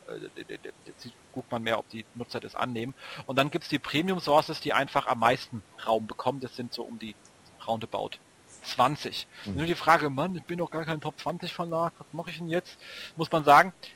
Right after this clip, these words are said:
Speaker 1: diese Premium Source Thematik gibt es eigentlich auch nochmal für die Spezialbereiche. Also es gibt nochmal Premium Source für Wirtschaft, für Wissenschaft. Da kommen auch, und das sehen wir dann, äh, Tobi, auch im News K P I Dashboard relativ schön,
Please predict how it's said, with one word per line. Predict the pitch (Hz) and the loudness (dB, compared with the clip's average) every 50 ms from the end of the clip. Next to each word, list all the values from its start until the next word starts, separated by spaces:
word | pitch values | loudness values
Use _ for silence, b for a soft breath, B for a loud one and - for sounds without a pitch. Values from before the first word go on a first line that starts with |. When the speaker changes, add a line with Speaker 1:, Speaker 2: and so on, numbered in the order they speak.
| - - | -12 -8
Speaker 1:
diese | 165 151 170 165 | -2 0 0 0
Premium | - - - 139 156 180 185 180 175 | 0 0 2 2 2 4 2 0 0
Source | - - 151 151 165 - - - - - | 2 4 6 8 6 6 4 -6 -8 -4
Thematik | - 156 147 143 139 151 151 - 151 - - - - - - - - - - - - - - - - - - - - - - - - 131 | -2 0 4 6 6 6 6 4 -4 -8 -10 -20 -20 -20 -20 -20 -20 -20 -20 -20 -20 -20 -20 -20 -20 -20 -20 -20 -20 -20 -12 -8 -4 0
gibt | - 147 - - | 0 0 2 0
es | 160 - | 0 4
eigentlich | 113 123 131 147 160 165 151 - | 6 6 6 6 4 0 -4 0
auch | - 123 123 139 - - - - B B B B | 4 6 6 6 6 4 -2 -14 B B B B
nochmal | - - - - 156 151 139 | 4 4 4 6 6 4 4
für | - - 139 | 4 0 -4
die | 147 | -2
Spezialbereiche. | - - 147 - - - 117 113 127 - 156 135 113 113 117 135 - - 180 175 - B B B B | -2 -2 -2 -2 4 6 8 8 8 6 4 2 2 2 2 2 2 0 0 0 -2 B B B B
Also | - 131 123 139 | -2 -2 -2 -2
es | 127 - | -4 -4
gibt | - 147 - - | -8 -10 -10 -8
nochmal | 147 127 135 135 131 131 131 127 123 | -2 0 0 0 2 2 2 0 0
Premium | - - - 143 147 147 131 | -2 -4 -8 -6 -6 -6 -4
Source | - - 127 135 131 - | -2 0 2 2 0 0
für | - 127 113 | -6 -4 -2
Wirtschaft, | 127 143 - - 151 135 131 131 135 131 - - - | -2 0 0 2 4 6 8 8 6 4 0 -6 -10
für | - 139 127 123 | -8 -6 -4 -4
Wissenschaft. | 139 - - 135 - - 131 123 - - - - B B B B B | -6 -6 -6 -4 2 4 6 4 4 4 -2 -18 B B B B B
Da | - 131 | -2 2
kommen | - - 151 175 175 - | 4 4 2 2 4 4
auch, | - 143 151 - - | 6 6 6 4 0
und | 143 139 | -4 -4
das | 135 131 | -2 -2
sehen | - 143 151 160 | 0 0 0 2
wir | 151 147 143 117 | 4 4 4 4
dann, | - 139 139 143 139 | 2 0 0 -2 -4
äh, | 117 131 | -10 -10
Tobi, | - 143 147 151 147 | -8 -8 -6 -4 -2
auch | 127 131 | -4 -4
im | 131 131 123 | -4 -6 -8
News | 131 151 - - - - - - - | -8 -8 -10 -14 -20 -20 -20 -20 -12
K | - - 135 139 | -4 -2 -2 0
P | - 135 101 | 0 2 4
I | - 131 156 | 4 4 4
Dashboard | - 147 143 - - - 143 - - | 4 2 0 0 0 -2 -2 -2 0
relativ | 139 139 139 - 139 - | 0 0 0 0 -2 -6
schön, | - - 143 139 139 | -4 -2 -2 -2 -2